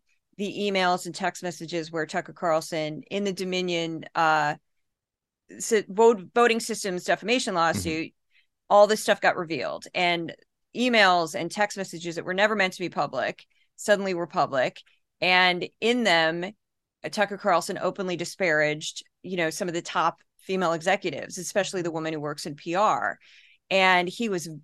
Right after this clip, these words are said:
Speaker 1: brutal towards her, just absolutely vicious towards her. And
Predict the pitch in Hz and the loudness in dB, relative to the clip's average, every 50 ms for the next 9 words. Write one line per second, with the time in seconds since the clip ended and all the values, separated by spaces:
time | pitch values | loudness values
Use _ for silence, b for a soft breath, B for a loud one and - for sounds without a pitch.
0 | _ - 165 175 196 269 320 330 247 180 139 117 - - 175 156 139 - - 135 | _ -12 -4 -2 0 2 4 6 6 4 4 2 -2 -4 -4 -4 -4 -4 -4 -4
1 | - - - - - 185 175 - 139 214 220 220 - 196 175 165 160 208 220 214 | -4 -4 -6 -8 -10 -8 0 4 4 4 4 2 -2 -6 -4 0 2 2 2 2
2 | - 165 120 - - - - 117 117 - - - 87 - 196 185 | -2 -4 -6 -6 -10 -10 -10 -10 -8 -8 -6 -4 0 0 0 -2